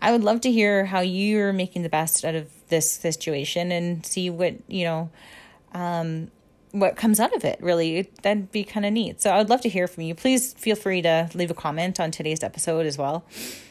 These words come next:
Um, but that's kind of it for me today. I just wanted to come on and talk to you guys about, you know, hopefully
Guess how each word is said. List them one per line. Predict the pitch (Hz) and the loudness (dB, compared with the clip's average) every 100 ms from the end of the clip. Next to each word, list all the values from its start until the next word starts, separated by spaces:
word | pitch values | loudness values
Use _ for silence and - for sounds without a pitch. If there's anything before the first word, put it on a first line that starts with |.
| _ _ - | _ _ -4
Um, | 185 180 185 | -2 0 0
but | - 202 - - | 4 2 2 2
that's | 254 330 | 2 2
kind | - 349 | -2 0
of | 311 | 0
it | - | 0
for | - | 0
me | 208 226 | 0 2
today. | 240 190 143 170 - | 2 0 0 -2 -4
I | 208 | 0
just | 226 220 - | 2 0 0
wanted | 214 208 | 0 0
to | - | -4
come | 190 202 | -4 -2
on | 196 202 | 0 0
and | 190 175 | 0 -2
talk | 170 185 170 | -4 -6 -8
to | - | -6
you | 185 | -6
guys | 180 170 165 | -2 -4 -4
about, | 165 165 170 - | -4 -4 -4 -6
you | 180 | -4
know, | 165 | -4
hopefully | 165 175 - 185 175 | -2 -4 -2 -4 -4